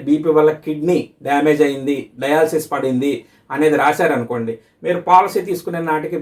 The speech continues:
బీపీ అనేది మెన్షన్ చేయలేదు. మెన్షన్ చేయలేదు కాబట్టి ఏం చేస్తారు? ఇమీడియట్‌గా ఇన్సూరెన్స్ కంపెనీ మీరు ముందుగా మీరు తెలియజేయలేదు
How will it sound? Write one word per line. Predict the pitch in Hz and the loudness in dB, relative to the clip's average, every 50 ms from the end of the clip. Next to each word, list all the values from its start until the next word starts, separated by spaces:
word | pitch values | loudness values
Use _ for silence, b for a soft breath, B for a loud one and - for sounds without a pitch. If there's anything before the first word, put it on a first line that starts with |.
| 143 | -4
బీపీ | 151 170 190 185 208 190 175 160 | -2 -2 -2 -2 0 0 2 4
అనేది | 160 156 175 175 160 | 4 4 2 2 0
మెన్షన్ | 175 196 190 - 202 185 175 | -2 -2 -2 -2 -2 0 2
చేయలేదు. | 165 151 123 117 113 117 117 131 | 2 4 4 4 2 0 -2 -2
మెన్షన్ | 147 156 151 190 185 170 | -4 -4 -4 -6 -4 -2
చేయలేదు | 180 180 170 170 165 160 160 | -2 0 0 0 0 0 0
కాబట్టి | 160 160 170 170 175 165 | 0 0 -2 -2 -2 -2
ఏం | 160 160 | 2 2
చేస్తారు? | 156 156 - 156 156 151 160 | 0 2 0 0 0 0 0
ఇమీడియట్‌గా | 170 175 170 175 170 156 170 240 269 392 b b b b b b b b b _ _ _ _ 147 156 | -2 -2 0 -2 -2 -2 -4 -4 -6 -6 b b b b b b b b b _ _ _ _ -2 -2
ఇన్సూరెన్స్ | 180 175 - 214 202 202 196 175 - - 170 | -2 2 4 4 4 4 0 -2 -4 -4 -4
కంపెనీ | 156 151 151 175 175 220 277 302 - - _ _ _ _ _ _ _ _ _ _ _ _ | -4 -4 -4 -4 -2 -2 -2 -2 -6 -10 _ _ _ _ _ _ _ _ _ _ _ _
మీరు | - 139 151 170 190 208 240 - - - _ _ _ _ _ _ _ _ _ _ _ _ _ _ _ _ _ _ _ _ _ _ _ _ _ _ _ _ _ _ _ _ _ _ _ _ _ _ _ - | -2 0 2 2 4 4 4 2 0 -6 _ _ _ _ _ _ _ _ _ _ _ _ _ _ _ _ _ _ _ _ _ _ _ _ _ _ _ _ _ _ _ _ _ _ _ _ _ _ _ -2
ముందుగా | 143 143 165 196 214 233 233 233 233 220 208 202 | 0 2 2 4 6 8 8 8 8 6 4 0
మీరు | 190 175 160 - - - | -2 -4 -4 -6 -6 -2
తెలియజేయలేదు | 151 147 151 180 180 175 185 185 175 170 165 156 | 0 2 2 2 2 2 0 0 0 0 0 0